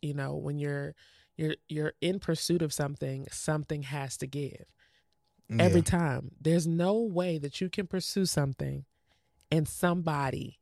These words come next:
Speaker 1: not suffer for that.
Speaker 2: Yeah.
Speaker 1: For us, uh, w-, and, and in, in our, our lane of business, which was network marketing, it was called a season of separation. I do believe that it's needed.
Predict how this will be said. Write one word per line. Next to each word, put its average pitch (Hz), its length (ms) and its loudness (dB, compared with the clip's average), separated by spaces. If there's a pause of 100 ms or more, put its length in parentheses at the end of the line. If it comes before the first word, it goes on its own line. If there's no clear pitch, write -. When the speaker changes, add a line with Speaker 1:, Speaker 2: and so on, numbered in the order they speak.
Speaker 1:
not 143 320 -2
suffer 135 360 -2
for - 160 -8
that. - 260 -10 (560)
Speaker 2:
Yeah. 113 140 -4
Speaker 1:
For - 320 0
us, 160 360 4
uh, 151 40 4
w-, 165 200 4
and, 165 260 0
and 156 420 -2 (280)
in, 160 160 4
in 156 260 0
our, 156 380 2
our 151 180 0
lane 165 220 2
of 170 100 -2
business, 156 220 2
which 156 160 -2
was 151 100 0
network 151 280 -2
marketing, 165 400 -2
it 151 100 0
was 151 120 -2
called 151 260 -2
a 143 60 -4
season 151 360 0
of 147 60 0
separation. 147 640 -2 (340)
I 165 140 4
do 160 240 6
believe 165 320 6
that 147 120 4
it's 143 140 2
needed. 160 380 0